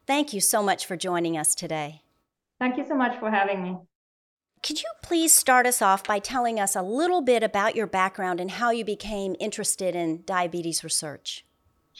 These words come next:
Speaker 2: Sure. So I was trained as an endocrinologist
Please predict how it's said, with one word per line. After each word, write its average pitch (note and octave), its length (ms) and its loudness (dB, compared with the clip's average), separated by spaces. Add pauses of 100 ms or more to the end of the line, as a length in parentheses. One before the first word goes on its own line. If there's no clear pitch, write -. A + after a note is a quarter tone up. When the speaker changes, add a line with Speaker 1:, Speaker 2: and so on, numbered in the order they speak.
(120)
Speaker 2:
Sure. C#4+ 320 6 (100)
So C4 60 -2
I B3+ 160 6
was G4+ 300 4
trained B3 280 4
as A#3 120 0
an A3+ 80 2
endocrinologist G#3 1040 6